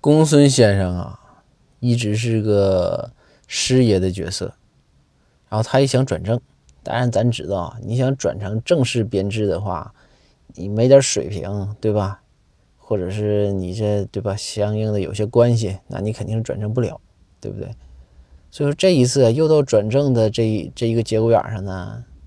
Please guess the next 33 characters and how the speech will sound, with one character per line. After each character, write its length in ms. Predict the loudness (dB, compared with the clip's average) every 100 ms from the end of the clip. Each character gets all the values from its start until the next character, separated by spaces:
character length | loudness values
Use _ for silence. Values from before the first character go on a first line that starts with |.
| -20 -20 -18
这 300 | -2 0 0
个 140 | -2
公 240 | -4 -2
孙 120 | 0 -2
先 180 | -2 -4
生 240 | -4 -4
又 120 | -2
没 180 | -2 -2
转 180 | -4 -6
正 140 | -6
成。 180 | -8 -14 -18 _ -20 -20 -20 -20 -20 -20
所 160 | -8 -4
以 20 |
说 120 | -2
关-， 360 | 0 0 0 -2 -6
公 180 | 0 2
孙 160 | 2 0
先 220 | -2 -8
生 100 | -12
啊， 120 | -14
就 80 | -16
非 180 | -12 -8
常 200 | -6 -4
郁 200 | -2 -4
闷， 160 | -6 -12 -20 -20 -12
借 240 | 0 2
酒 180 | 2 -2
消 220 | -8 -8
愁， 200 | -8 -12 -20 -20
非 200 | -8 -2
常 160 | 0 0
消 300 | -2 -2 -2
沉。 180 | -4